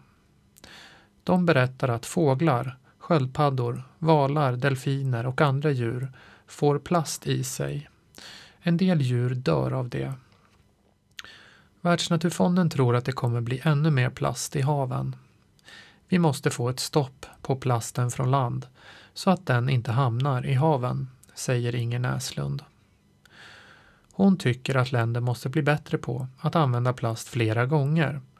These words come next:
istället för att slänga plasten. Åtta sidor T T. Sport. Harlot tog brons.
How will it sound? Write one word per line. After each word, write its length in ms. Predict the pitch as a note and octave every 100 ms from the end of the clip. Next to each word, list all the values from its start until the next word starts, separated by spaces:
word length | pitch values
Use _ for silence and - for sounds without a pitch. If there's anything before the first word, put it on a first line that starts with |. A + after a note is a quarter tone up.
| - - - -
istället 460 | D#3+ - B2 A2
för 100 | -
att 140 | A#2 A#2
slänga 420 | - B2 B2 C#3
plasten. 600 | C3 B2+ - - C3+ C3 B2+ _ _ _ _ _ _ _
Åtta 280 | - C3+ B2+
sidor 400 | - B2+ A#2+ B2
T 280 | - C3+ C3
T. 260 | - C3 C3 - _ _ _ _ _ _ _ _ _ _ _ _ _ _ _ _ - - - - _ _ -
Sport. 720 | - - - C3 - - - - _ _ _ _ - - - - - _ _ _ _ _ _
Harlot 640 | - E3+ D#3+ E3 F3+ D#3+ D#3+ _ _
tog 440 | - C#3 A#2 A#2 - - _
brons. 960 | C3+ D3 D3 C3+ C3 C3+ - - -